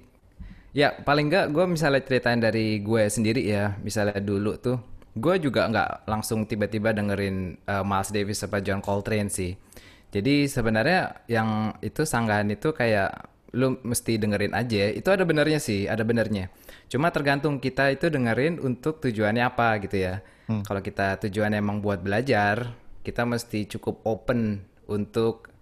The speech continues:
Speaker 1: eh, upgrade, eh, kita mesti o-, cukup open untuk cari, eh, sources yang baru gitu kan.
Speaker 2: Ya.
Speaker 1: Tapi kalau memang fokusnya untuk enjoyment ya sebenarnya sih nggak masalah ya.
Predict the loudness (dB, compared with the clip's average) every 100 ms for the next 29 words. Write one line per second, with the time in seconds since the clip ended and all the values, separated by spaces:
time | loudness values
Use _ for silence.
0 | _ -20 -20 -16 -8 -4 -2 -4 -4 -4
1 | -4 -4 0 0 0 -2 -4 -4 -2 -4
2 | -6 -6 -4 -6 -6 -6 -4 -6 -8 -8
3 | -8 -4 -4 -4 -4 -6 -8 -8 -6 -4
4 | -4 -6 -6 -10 -14 -14 -14 -8 -4 -4
5 | -4 -6 -6 -6 -2 0 2 0 -2 -4
6 | -4 -6 -10 -20 -6 -2 -2 -2 0 2
7 | 2 2 0 0 -2 -2 -2 -2 -2 -2
8 | -4 -4 -2 -2 -2 -4 -4 -2 -2 -4
9 | -8 -2 0 0 0 0 2 2 2 2
10 | 2 -2